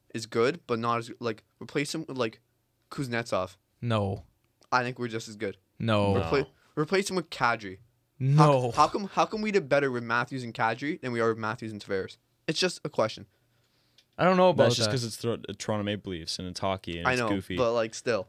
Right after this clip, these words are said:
Speaker 2: We have Cody Cece
Speaker 3: I don't
Speaker 2: on
Speaker 3: know,
Speaker 2: defense.
Speaker 3: man. Tread lightly here. I mean, I, ju-, I criticized him, and that was
Speaker 2: Yeah.
Speaker 3: going a little out of, out of
Speaker 1: I mean,
Speaker 3: line.
Speaker 1: I don't necessarily believe what I'm saying right now,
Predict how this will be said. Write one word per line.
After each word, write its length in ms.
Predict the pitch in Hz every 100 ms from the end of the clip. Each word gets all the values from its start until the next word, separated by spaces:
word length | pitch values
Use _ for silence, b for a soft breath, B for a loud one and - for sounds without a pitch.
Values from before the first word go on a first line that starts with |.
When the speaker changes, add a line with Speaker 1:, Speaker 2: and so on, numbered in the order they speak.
| -
Speaker 2:
We 180 | 139
have 140 | 151 131
Cody 260 | - 147
Cece 140 | 135 - 110
Speaker 3:
I 140 | 117
don't 80 | 123
Speaker 2:
on 60 | 117
Speaker 3:
know, 180 | 135 127
Speaker 2:
defense. 300 | 123 120 110
Speaker 3:
man. 20 |
Tread 320 | - 139 139
lightly 420 | 127 123 123 123
here. 140 | 127 117
I 100 | 123
mean, 100 | 131
I, 100 | 143
ju-, 140 | 135 139
I 200 | 127 131 110 -
criticized 760 | - 131 160 156 127 110 110 104
him, 140 | 104
and 100 | 104
that 120 | 104
was 400 | 104 101 92 - - _ _ -
Speaker 2:
Yeah. 300 | - 104 98 - _ - -
Speaker 3:
going 260 | 120 113
a 220 | 110 107
little 260 | 110 110 107
out 140 | 107
of, 120 | 107 98
out 100 | 110
of 100 | 110
Speaker 1:
I 160 | 143 143
mean, 100 | 156
Speaker 3:
line. 220 | 147 120 -
Speaker 1:
I 100 | 135
don't 140 | 160 180
necessarily 460 | 170 - 147 139
believe 360 | 117 113 117 127
what 80 | 117
I'm 120 | 110
saying 240 | - 110
right 160 | 120 135
now, 240 | 151 165